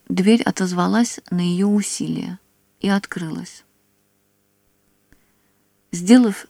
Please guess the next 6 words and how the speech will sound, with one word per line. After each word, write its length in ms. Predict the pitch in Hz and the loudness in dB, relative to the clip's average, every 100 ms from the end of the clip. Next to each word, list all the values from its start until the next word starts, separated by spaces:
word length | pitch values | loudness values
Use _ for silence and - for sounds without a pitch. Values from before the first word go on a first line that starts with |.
| _ | _
шаг 380 | - - 202 - | -12 2 2 2
внутрь 500 | 190 208 262 - - - _ _ _ - | 2 6 6 4 -8 -14 _ _ _ -2
и 100 | 190 | -2
оказавшись 800 | 185 196 196 214 208 - 165 - | 0 0 2 0 0 -6 -10 -14
в 80 | |
сенцах, 600 | - 180 180 - 254 - | -8 -6 -2 0 0 0